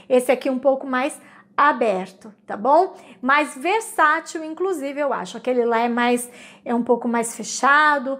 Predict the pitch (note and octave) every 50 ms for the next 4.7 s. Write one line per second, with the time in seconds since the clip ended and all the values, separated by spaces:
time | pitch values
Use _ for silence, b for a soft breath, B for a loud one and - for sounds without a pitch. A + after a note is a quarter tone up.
0 | B B B B B - A#3+ A3+ A#3+ A#3+ C4 D4+ - - - - G3 A#3 A#3 -
1 | - - D4+ D4+ D#4+ D#4 C#4 C4+ C4 C#4 D4+ D#4 D#4+ D#4+ D#4 C4+ A#3 C#4 C4+ C4+
2 | C4+ B3+ G#3+ G#3 B3 B3+ C#4 D4+ E4 E4 D#4+ - - B3 B3 B3 B3 - B3+ A3+
3 | A3 A3+ A3+ A3 - B3+ A3+ A#3+ B3 B3 A#3+ - C4+ B3 B3 B3+ - C#4+ D4 D4
4 | C4 A3+ A3+ A#3+ A#3 A3 A3 G#3+ A3 A#3+ B3+ A#3+ -